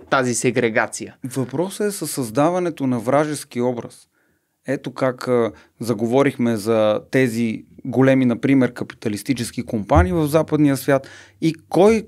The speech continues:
Speaker 2: когато дойде финансовата криза, спаси политическите компании? Държавата. Значи идеята на турбокапитализма е да раздържави и всичко да стане частно,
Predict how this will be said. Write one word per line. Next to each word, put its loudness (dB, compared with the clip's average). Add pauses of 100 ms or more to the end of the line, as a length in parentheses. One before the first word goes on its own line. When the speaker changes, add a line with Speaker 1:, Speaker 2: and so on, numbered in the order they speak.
Speaker 2:
когато 2
дойде 2
финансовата -2
криза, -2
спаси -6 (260)
политическите -8
компании? -6
Държавата. 4 (300)
Значи 0
идеята 4
на 2
турбокапитализма 0
е 4
да 4
раздържави -2 (220)
и 0
всичко -2
да 2
стане 0
частно, 0